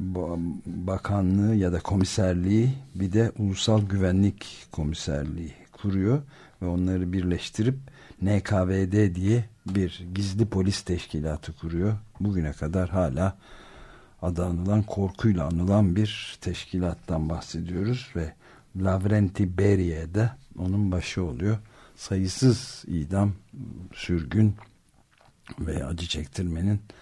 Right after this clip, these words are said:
sorumlusu olacak Lavrenti Beria sonunda da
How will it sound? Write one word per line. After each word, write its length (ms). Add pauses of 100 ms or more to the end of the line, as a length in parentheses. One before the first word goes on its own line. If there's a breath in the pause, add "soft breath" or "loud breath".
sorumlusu 560
olacak 380 (600)
Lavrenti 560
Beria 300
sonunda 520
da 140